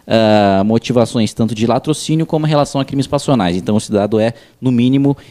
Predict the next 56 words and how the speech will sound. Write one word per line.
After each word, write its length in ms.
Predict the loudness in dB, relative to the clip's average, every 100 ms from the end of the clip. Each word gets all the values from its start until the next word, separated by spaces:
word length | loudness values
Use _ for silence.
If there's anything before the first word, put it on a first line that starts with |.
| -4
impreciso. 800 | 0 0 0 -2 -2 0 0 0
Então, 320 | -4 -2 0
basicamente, 640 | 2 0 -2 -2 -2 -2 -2
eu 80 |
acho 100 | -4
que 240 | -2 0 2
o 60 |
que 100 | 0 -4
a 40 |
gente 100 | -4
tem 120 | -2
a 40 | -2
dizer 260 | 0 0
aqui, 220 | 0 -2
pra 160 | -2 -2
fechar, 600 | -2 -6 -2 0 -2 -2 -12 -14
é 100 | -12
que 80 | -4
o 40 |
projeto 240 | -2 -2
Escola 200 | -6 -6
Sem 160 | -6 -4
Partido, 360 | -4 -4 -2 -2
ele 80 |
não 80 | -2
cria 180 | -4 -2
nenhuma 200 | 0 0
nova 160 | 0 -2
obrigação. 540 | 0 0 0 -2 -4
Pra 160 | -6 -6
criar 200 | -2 -2
uma 120 | 0
nova 160 | -2
obrigação 560 | -2 -2 -2 -2 -2 -2 -4 -2
ou 140 | -2
ter 140 | 0 -2
alguma 260 | 0 -4
sanção, 380 | -4 -6 -6 -4
teria 200 | -4 -4
de 60 | -4
ser 120 | -4
um 80 | 0
projeto 400 | 0 0 -2 -2
de 40 |
natureza 400 | -6 -4 -4 -4
penal. 380 | -2 0 0 -2
Não 120 | 0
é 60 | -2
um 60 |
projeto 260 | 0 -2 -2
de 60 |
natureza 340 | -4 -4 -6 -6
penal, 380 | -4 -2 0 0
não 120 | -4
tipifica 600 | -4 -10 -6 -6 -4 -2
nada. 340 | 0 0 -4